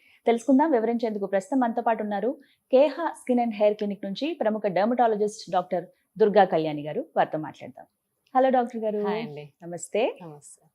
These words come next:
Speaker 1: అర్థమైపోయిందిగా?
Speaker 2: ఆ.
Speaker 1: మొటిమలు. అందంగా ఉంటాం, చిన్న మొటిమ వస్తే అబ్బా, ఆ టెన్షన్ మామూలుగా
Speaker 2: <laughs>
Speaker 1: ఉండదు అసలు. రేపు ఏదో
Speaker 2: కరెక్ట్.
Speaker 1: ఫంక్షన్ ఉన్నా, లేకపోతే
Speaker 2: ఆ.
Speaker 1: ఎక్కడికైనా వెళ్తున్నా ఉన్నా, నార్మల్ డేస్ లో అయినా కూడా
Speaker 2: ఉమ్.
Speaker 1: ఈ మొటిమలు అనేవి చాలా ఇబ్బంది పెడుతుంటాయి.
Speaker 2: ఆ.
Speaker 1: ఫస్ట్ నేను తెలుసుకోవాలనుకుంటున్నాను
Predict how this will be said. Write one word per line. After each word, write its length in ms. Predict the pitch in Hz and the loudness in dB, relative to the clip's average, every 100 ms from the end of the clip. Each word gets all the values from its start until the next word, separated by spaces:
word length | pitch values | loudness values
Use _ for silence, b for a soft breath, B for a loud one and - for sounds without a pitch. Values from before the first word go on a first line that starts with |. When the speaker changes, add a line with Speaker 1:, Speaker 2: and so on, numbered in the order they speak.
| _ 202 | _ -12
Speaker 1:
అర్థమైపోయిందిగా? 680 | 180 226 233 233 226 226 262 B B | -4 -2 2 2 2 -2 -2 B B
Speaker 2:
ఆ. 200 | 170 151 | -14 0
Speaker 1:
మొటిమలు. 420 | 208 202 240 175 - b b 175 | 0 4 4 4 0 b b -8
అందంగా 380 | 190 247 320 | -2 2 4
ఉంటాం, 400 | 320 254 214 233 320 285 | 4 4 4 2 2 4
చిన్న 180 | 262 | 6
మొటిమ 260 | 285 254 269 | 4 4 2
వస్తే 220 | 269 277 | 2 4
అబ్బా, 360 | 226 160 208 - | 2 6 4 4
ఆ 100 | 190 | -2
టెన్షన్ 480 | 180 175 226 277 240 | 0 0 2 4 6
మామూలుగా 480 | 196 196 233 220 214 | 8 8 8 8 8
Speaker 2:
<laughs> 0 | |
Speaker 1:
ఉండదు 260 | 196 190 175 | 6 6 4
అసలు. 240 | 185 156 - | 0 -6 2
రేపు 200 | 214 226 | 4 6
ఏదో 140 | 240 240 | 6 6
Speaker 2:
కరెక్ట్. 100 | 226 | 6
Speaker 1:
ఫంక్షన్ 360 | 190 202 220 | 2 0 0
ఉన్నా, 340 | 208 190 185 180 | 0 2 2 2
లేకపోతే 320 | 180 - 208 | -2 0 2
Speaker 2:
ఆ. 20 | |
Speaker 1:
ఎక్కడికైనా 320 | 196 185 196 | 2 2 0
వెళ్తున్నా 460 | 190 175 170 190 180 | 0 -2 -4 -4 -4
ఉన్నా, 200 | 175 165 | -4 -8
నార్మల్ 540 | 185 226 294 330 339 | 0 4 4 2 -2
డేస్ 260 | 240 220 220 | 0 -2 -2
లో 100 | 214 | -6
అయినా 220 | 190 180 | -4 -8
కూడా 300 | 175 151 220 - 170 | -10 -10 -10 -10 -16
Speaker 2:
ఉమ్. 140 | 165 156 - | -14 -12 -2
Speaker 1:
ఈ 80 | 247 | 2
మొటిమలు 380 | 233 269 302 | 2 2 0
అనేవి 280 | 285 254 269 | -2 -2 -4
చాలా 260 | 269 220 208 | -2 0 0
ఇబ్బంది 300 | 190 240 233 | 2 2 2
పెడుతుంటాయి. 500 | 196 190 160 - _ _ _ 165 | 0 -2 -8 -10 _ _ _ 2
Speaker 2:
ఆ. 100 | 285 | 2
Speaker 1:
ఫస్ట్ 200 | 285 403 | 4 -2
నేను 140 | 359 | 2
తెలుసుకోవాలనుకుంటున్నాను 1120 | 320 285 311 320 294 254 254 247 233 285 359 | 2 2 2 2 4 2 2 2 0 -2 -4